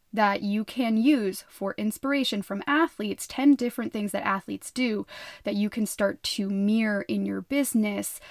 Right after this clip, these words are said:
to become more successful, to conserve your energy, to learn more about yourself, to perform better, to give yourself permission to rest, all the good things. We are diving into all of it today,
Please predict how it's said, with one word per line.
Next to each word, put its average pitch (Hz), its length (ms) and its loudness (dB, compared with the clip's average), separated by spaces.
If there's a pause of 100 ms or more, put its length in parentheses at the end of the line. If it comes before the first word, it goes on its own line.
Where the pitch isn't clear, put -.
(180)
to 208 100 -2
become 202 400 -2
more 202 160 -4
successful, 208 1200 0 (500)
to 180 520 -4
conserve - 520 -10
your - 180 -10
energy, 220 800 0
to - 160 -10
learn 214 280 0
more 214 200 4
about 202 260 2
yourself, 202 500 -4
to 208 120 -8
perform 220 760 0
better, 208 540 2
to 202 420 -6
give 190 180 -8
yourself - 360 -8
permission 214 500 -8
to 190 300 -8
rest, 196 680 -4 (480)
all 226 360 -6
the 311 100 -4
good 208 380 -4 (100)
things. - 400 -8
We 226 220 -6
are 220 180 -4
diving 202 460 0
into 214 480 0 (120)
all 208 320 6
of 208 120 0
it 196 200 2
today, - 520 -4